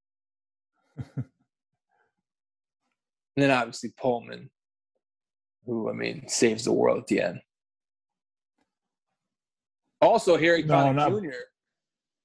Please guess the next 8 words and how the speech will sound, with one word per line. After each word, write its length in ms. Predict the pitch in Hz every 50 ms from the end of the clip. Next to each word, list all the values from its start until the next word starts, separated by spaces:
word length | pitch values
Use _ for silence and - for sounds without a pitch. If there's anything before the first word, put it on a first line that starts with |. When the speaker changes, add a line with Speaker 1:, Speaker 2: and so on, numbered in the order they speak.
| _ _ _ _ _ _ _ _ _ _ _ _ -
Speaker 1:
Yeah, 260 | 170 156 139 127 123
I'm 80 | 123 135
not 120 | 151 139
a 40 | 131
big 180 | 113 127 117 110
Harry 220 | 120 110 104 98 -
Connick 280 | 101 95 - 95 92 _
fan. 260 | - 98 95 95